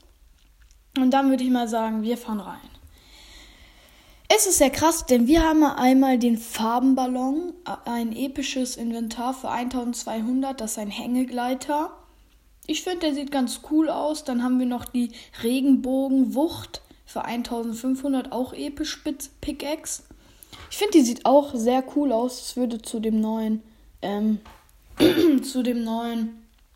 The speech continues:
Crew-Paket passen.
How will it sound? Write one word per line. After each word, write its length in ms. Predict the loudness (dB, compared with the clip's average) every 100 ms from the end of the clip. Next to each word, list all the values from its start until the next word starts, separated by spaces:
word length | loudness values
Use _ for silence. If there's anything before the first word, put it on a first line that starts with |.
| _ _ _ -20 -20 -20 -20 -20
Crew-Paket 720 | -6 -2 -2 -2 -6 -6 -8 -6
passen. 580 | -8 -6 -2 -2 -2